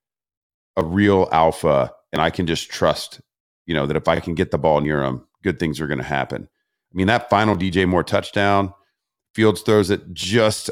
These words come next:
over top of the outstretched, stretched to the corner there, a-, and Moore plants his foot on the sideline and is able to, able to accelerate,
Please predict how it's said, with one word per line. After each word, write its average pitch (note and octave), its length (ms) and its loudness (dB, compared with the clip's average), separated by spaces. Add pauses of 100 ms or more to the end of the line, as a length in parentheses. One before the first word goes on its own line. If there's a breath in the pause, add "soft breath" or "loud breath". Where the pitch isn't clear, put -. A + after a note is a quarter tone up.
over G2 260 2
top G2+ 360 0
of G2 80 0
the F2 140 2
outstretched, F2+ 540 2
stretched - 380 -2 (320 soft breath)
to F#2+ 60 -4
the E2 120 0
corner F#2+ 400 0
there, E2+ 420 2 (400 soft breath)
a-, F2 220 2
and F2 120 2
Moore F2+ 240 4
plants F#2 260 0
his E2 120 -4
foot - 420 -2
on F2 140 2
the E2+ 80 0
sideline D#2+ 600 2
and D#2+ 80 0
is D2+ 100 -4
able E2+ 180 2
to, D#2 80 0
able E2 220 2
to D#2+ 80 2
accelerate, D#2 680 0